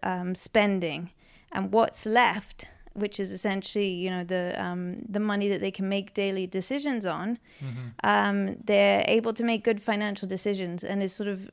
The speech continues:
Speaker 1: lowers the financial stress, 'cause we know that when you're in financial stress, you make less good decisions, as we do when we're in any kind of stress.
Speaker 2: Mm-hmm.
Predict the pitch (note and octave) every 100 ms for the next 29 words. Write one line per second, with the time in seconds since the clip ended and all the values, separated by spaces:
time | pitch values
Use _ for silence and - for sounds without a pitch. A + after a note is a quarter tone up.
0 | - G#3 G#3 A3 A#3 A3 G3 F#3 F3+ G3+
1 | G3 G#3 G3+ F#3 G3 F#3 - F#3 E3 -
2 | G3 G3+ G#3 G#3+ G3+ - G3+ G3+ G3 G3+
3 | G3+ - G#3+ A3 G#3 A3 - D4 C#4 -
4 | - A3 A3 G#3 G3+ _ - A3 G#3+ -
5 | G3+ G3+ G3+ G3 G3 G3+ F#3+ F#3 G3 F#3
6 | G3+ G3 F#3+ F#3+ G3 F#3+ F#3+ A3 A#3+ F3+
7 | F3 F3 F3 - - F#3+ - - C3